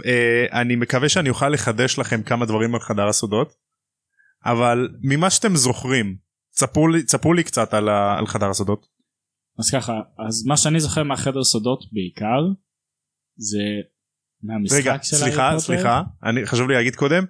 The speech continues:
Speaker 1: יש ספוילרים לכל הפרק הזה, כל מי שמאזין ראו זהרתם, אז אנחנו יכולים לדבר חופשי.
Speaker 2: כן, כי אני פשוט יודע מלא ככה.
Speaker 1: <laughs> כן, אחי, אבל יש ספוילרים.
Speaker 2: הזיכרון היחיד שיש לי מזה, זה ספרייה שנראית כמו מבוך.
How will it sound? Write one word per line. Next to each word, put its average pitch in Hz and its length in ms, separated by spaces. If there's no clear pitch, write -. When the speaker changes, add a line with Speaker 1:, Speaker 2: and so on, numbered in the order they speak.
Speaker 1:
יש 175 140
ספוילרים 170 460
לכל 139 360
הפרק 151 340
הזה, 165 240
כל 131 200
מי 131 120
שמאזין 117 1080
ראו 120 300
זהרתם, 123 500
אז 123 160
אנחנו 127 200
יכולים 143 180
לדבר 131 160
חופשי. 113 300
Speaker 2:
כן, 151 160
כי 131 100
אני 135 80
פשוט - 200
יודע 131 240
מלא 131 600
ככה. 131 300
Speaker 1:
<laughs> - 240
כן, 269 280
אחי, 135 360
אבל 131 220
יש 170 340
ספוילרים. 139 400
Speaker 2:
הזיכרון 143 420
היחיד 165 220
שיש 165 260
לי 180 60
מזה, 170 180
זה 131 160
ספרייה 131 600
שנראית 135 440
כמו 139 160
מבוך. 120 600